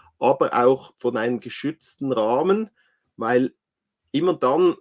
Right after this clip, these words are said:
wenn wir auch Persönliches teilen oder wenn wir Schwieriges teilen, dann machen wir die größten Sprünge. Da, dafür braucht es auch einen entsprechenden Rahmen.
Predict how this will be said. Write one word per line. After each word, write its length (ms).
wenn 300
wir 200
auch 160
Persönliches 720
teilen 340
oder 200
wenn 160
wir 80
Schwieriges 680
teilen, 320
dann 140
machen 280
wir 80
die 100
größten 380
Sprünge. 400
Da, 200
dafür 320
braucht 500
es 200
auch 200
einen 380
entsprechenden 960
Rahmen. 600